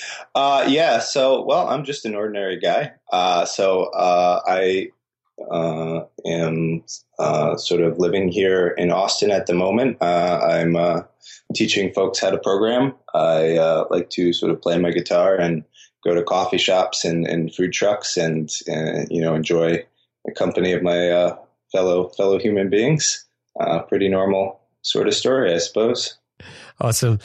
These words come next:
Speaker 2: Now, we like to kick things off with a success quote to better understand what drives and motivates our guests. Do you have a favorite quote?
Speaker 1: Uh, I wouldn't say it's a quote,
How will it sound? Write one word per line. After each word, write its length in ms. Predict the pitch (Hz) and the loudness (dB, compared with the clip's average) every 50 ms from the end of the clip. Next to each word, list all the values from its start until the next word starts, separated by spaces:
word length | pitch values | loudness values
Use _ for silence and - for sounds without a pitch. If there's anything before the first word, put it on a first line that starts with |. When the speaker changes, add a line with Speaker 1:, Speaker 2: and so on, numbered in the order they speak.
| - - - - - | -8 -20 -8 -2 0
Speaker 2:
Now, 340 | 151 151 151 151 165 175 | 0 2 4 2 2 2
we 320 | - 185 175 175 175 190 196 | 0 0 2 2 2 4 4
like 280 | 180 151 170 208 208 | 4 4 2 2 0
to 200 | - - 226 202 | -2 0 0 0
kick 320 | - - - - 160 143 - | 0 -2 -2 -4 -4 -2 -2
things 300 | - 143 131 120 110 113 | 0 2 2 2 2 2
off 240 | 117 113 113 - - | 2 0 0 0 0
with 280 | 120 117 117 107 104 113 | 0 2 2 2 2 2
a 300 | 107 107 110 107 107 107 | 2 2 2 0 0 0
success 580 | 104 - - 120 - - - - 117 117 - - | 0 0 0 0 0 0 0 2 2 2 0 0
quote 320 | - - 123 107 107 - | 0 0 0 0 0 0
to 460 | - - 123 107 107 104 101 101 101 98 | -2 0 0 2 2 2 2 0 0 -2
better 280 | 107 - 110 107 107 | -2 -2 -2 0 0
understand 520 | 104 101 98 98 - - 127 110 110 101 98 | 0 0 0 0 0 0 0 0 0 0 0
what 100 | 95 95 | -2 -2
drives 540 | 95 107 101 98 98 101 101 101 101 101 | -2 -2 0 0 0 -2 0 0 0 0
and 240 | 104 98 98 101 104 | 2 2 2 0 0
motivates 600 | 110 107 98 98 98 95 101 92 95 113 - - | 0 0 0 0 0 -2 -2 -4 -2 -2 -2 -2
our 200 | 110 95 95 95 | 0 0 -2 -2
guests. 600 | 95 - 107 95 90 87 - - - - - - - - - - - - - - - _ _ _ - - - - 151 | -2 -2 -4 -4 -2 -2 -2 -2 -2 -2 -4 -6 -6 -10 -20 -20 -20 -20 -20 -20 -20 _ _ _ -20 -10 -4 -4 -2
Do 140 | 104 135 139 | 0 2 4
you 100 | 156 202 | 4 4
have 220 | 185 175 175 165 170 | 4 4 4 2 0
a 80 | 165 | 0
favorite 360 | - - 170 160 156 170 - | 0 0 0 0 0 -2 -2
quote? 320 | - - 151 151 175 - - _ _ _ _ _ _ - - - - - - - - - - _ - | 0 0 2 2 2 0 -4 _ _ _ _ _ _ -20 -20 -20 -20 -18 -18 -18 -18 -20 -12 _ -2
Speaker 1:
Uh, 240 | 175 185 180 175 - | 0 2 2 2 2
I 60 | 160 190 | 2 2
wouldn't 220 | 208 254 269 247 | 4 4 2 2
say 140 | - 233 202 | 2 2 0
it's 140 | 190 185 - | 0 0 -2
a 80 | 135 | -2
quote, 540 | - - - - - 156 151 151 151 - | -4 -4 -8 -4 0 0 2 2 0 0